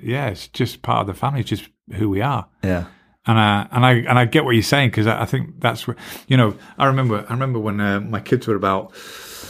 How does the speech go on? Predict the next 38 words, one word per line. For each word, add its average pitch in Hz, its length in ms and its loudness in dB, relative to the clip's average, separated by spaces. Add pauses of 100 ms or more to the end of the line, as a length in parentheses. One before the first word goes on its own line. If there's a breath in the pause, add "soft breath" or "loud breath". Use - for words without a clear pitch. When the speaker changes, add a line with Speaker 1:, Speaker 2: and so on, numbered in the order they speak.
(140 loud breath)
Speaker 1:
about 131 200 -2
two - 200 4
years 120 280 6
old, 117 280 2
and 110 160 -6
we'd 107 200 -4
gone 135 240 2
to, 98 500 0 (200)
um, 98 560 -4 (340)
the 107 100 -2
Rotary 120 400 4
Games 117 360 0
down 101 140 -6
in 95 100 -8
Coventry. 107 640 -4 (100)
Speaker 2:
Yeah. 98 160 -4 (280 loud breath)
Speaker 1:
And 107 140 0
the 107 60 0
Rotary 135 320 4
Games, 101 320 2
they 104 120 4
organise 110 500 2
these 104 120 -2
games 95 380 -4
every 113 240 2
year 95 280 0
for, 104 200 -2
Speaker 2:
Mm. 95 320 2 (360 soft breath)
Speaker 1:
uh, 101 180 0
different 123 380 0
sporting 113 420 -2
events 98 360 -2
for - 140 -8
Speaker 2:
Yeah. 92 80 6
Speaker 1:
anybody 104 300 2
with 98 220 -4
any 113 220 4
ability, 95 520 -4